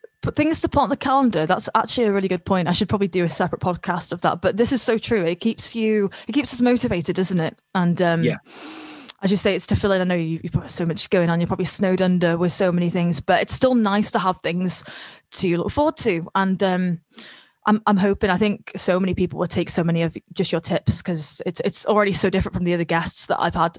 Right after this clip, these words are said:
Speaker 1: Um, I've got, <laughs> it's, it's, which is great. I love, that's what I wanted. I wanted such a diverse thing. And, uh,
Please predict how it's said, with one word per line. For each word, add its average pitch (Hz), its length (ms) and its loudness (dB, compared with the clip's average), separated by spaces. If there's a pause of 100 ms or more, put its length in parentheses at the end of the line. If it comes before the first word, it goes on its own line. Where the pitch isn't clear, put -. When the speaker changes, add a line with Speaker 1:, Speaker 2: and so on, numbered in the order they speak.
(100)
Speaker 1:
Um, 165 420 0 (580)
I've 185 100 0
got, - 160 2
<laughs> - 40 2
it's, 208 460 2
it's, 240 120 0
which 254 200 2
is 285 100 4
great. 247 320 4
I 196 80 4
love, 233 220 2
that's 247 200 4
what 285 140 4
I 254 40 2
wanted. 247 340 2
I - 20 4
wanted 208 180 2
such 214 200 0
a 226 40 0
diverse 196 560 2
thing. 175 480 2
And, 180 240 2
uh, 175 280 2